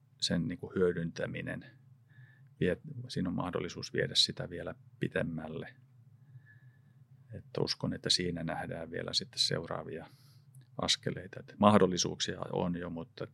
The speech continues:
tällä hetkellä niin paljon on hankkeita, että jätetään vielä hyödyntämättä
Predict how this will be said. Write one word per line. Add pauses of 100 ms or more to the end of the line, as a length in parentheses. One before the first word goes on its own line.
(180)
tällä
hetkellä
niin (680)
paljon
on
hankkeita,
että
jätetään
vielä
hyödyntämättä